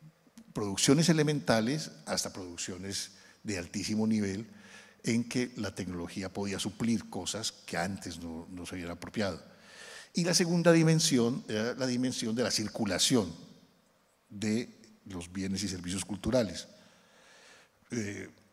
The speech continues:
nuestra experiencia en una red de, de festivales de artes escénicas de Europa y Latinoamérica, eh,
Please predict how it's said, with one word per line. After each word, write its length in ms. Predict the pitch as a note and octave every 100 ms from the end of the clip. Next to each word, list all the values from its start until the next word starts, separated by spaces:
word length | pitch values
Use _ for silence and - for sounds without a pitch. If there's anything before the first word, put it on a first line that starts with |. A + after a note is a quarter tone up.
| - _ _ _ - -
nuestra 260 | C#3+ D#3
experiencia 760 | C#3+ D#3+ D3 B2 A2 - E3+ E3+
en 80 | G#2
una 200 | A2 A#2+
red 280 | B2 C3 B2+ - - -
de, 760 | C#3 B2 A#2 G#2+ F#2+ F2 F2 -
de 160 | - A#2
festivales 800 | A2+ G#2 - G#2+ G#2 A2+ B2 A#2
de 140 | A2+ G2+
artes 220 | F#2 F2+
escénicas 680 | G2+ G#2+ G#2 A2 A2+ G#2 - - - - -
de 260 | - F#2+ F2+
Europa 380 | F2+ F2+ G2+ A#2+
y 40 |
Latinoamérica, 720 | G2 - F#2+ F#2 F2+ F#2+ C#3 - - - - - - - - - - _ - -
eh, 540 | A2 F#2+ F2+ F2+ F#2